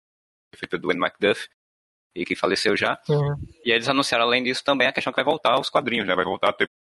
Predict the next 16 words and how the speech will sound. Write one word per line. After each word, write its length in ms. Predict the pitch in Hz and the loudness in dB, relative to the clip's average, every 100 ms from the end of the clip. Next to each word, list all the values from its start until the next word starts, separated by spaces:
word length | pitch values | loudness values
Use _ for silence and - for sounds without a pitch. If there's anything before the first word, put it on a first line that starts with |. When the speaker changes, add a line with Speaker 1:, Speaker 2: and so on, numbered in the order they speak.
| _ _ _ _ - | _ _ _ _ -16
Speaker 1:
publicações 380 | 95 - - 95 | -6 -4 -4 0
novas 440 | 92 104 98 - - | 2 2 -4 -10 -10
em 180 | 87 | -6
dois 120 | 87 90 | -4 -2
mil 100 | 92 | -2
e 40 | |
vinte 180 | 92 - | -4 -6
e 60 | |
um 160 | 80 76 - - _ _ _ _ _ _ _ | -8 -8 -14 -20 _ _ _ _ _ _ _
do, 300 | 78 101 143 | -6 -2 0
desses 180 | 113 - | 0 2
heróis 560 | 104 101 104 123 156 151 | 2 4 4 4 2 -2
e 60 | 135 | 0
vai, 160 | 120 127 123 | 2 2 0
vão 160 | 117 | -2
relançar 680 | 113 123 151 143 - 107 107 | 0 2 0 -2 2 2 2